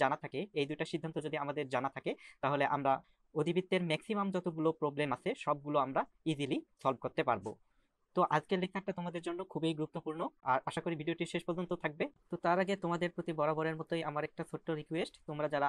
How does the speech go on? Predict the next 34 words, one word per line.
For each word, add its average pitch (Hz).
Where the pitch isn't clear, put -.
আমার 143
চ্যানেলে 147
নতুন 156
তারা 135
অবশ্যই 147
চ্যানেলটি 143
subscribe 151
করবে, 160
ভিডিওটিতে 143
অবশ্যই 151
like 135
দেবে 175
এবং 139
ভিডিওটি 156
অবশ্যই 208
তোমাদের 143
ফ্রেন্ডদের 143
সাথে 175
share 120
করবে। 107
তো 160
চলো 214
আজকের 156
lecture 147
আমরা 165
শুরু 123
করি। 104
তো 139
আমি 143
আজকে 151
অধিবৃত্তের 170
magic, 151
আহ, 139
দুইটা 156